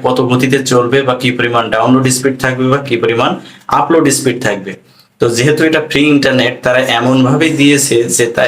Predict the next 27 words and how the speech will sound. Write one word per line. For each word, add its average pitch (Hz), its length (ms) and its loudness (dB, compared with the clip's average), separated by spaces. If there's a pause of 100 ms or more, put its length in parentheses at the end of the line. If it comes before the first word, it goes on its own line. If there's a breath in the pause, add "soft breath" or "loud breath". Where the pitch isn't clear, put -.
(140)
এই 131 300 2
ইন্টারনেটটা 147 540 0
যেন 131 200 2
আপনি 127 200 0
ব্যবহার 110 340 2
না 120 200 0
করতে 113 240 -2
পারেন। 95 260 -4 (640 loud breath)
আপনি 147 360 2
ধৈর্যহারা 151 580 2
হয়ে 156 180 4
যাবেন, 151 360 2 (360)
ধৈর্যহারা 127 420 2
হয়ে 139 240 2
এটা 123 180 0
ব্যবহার 113 340 2
করবেন 131 300 2
না, 156 100 2
এই 113 220 0
ডাটাটা 113 360 -2
থেকে 135 260 -2
যাবে, 131 440 0
তখন 117 300 0
কিন্তু 131 240 2
কোম্পানির 110 420 -2
লাভ 104 260 0
হবে। 92 180 -8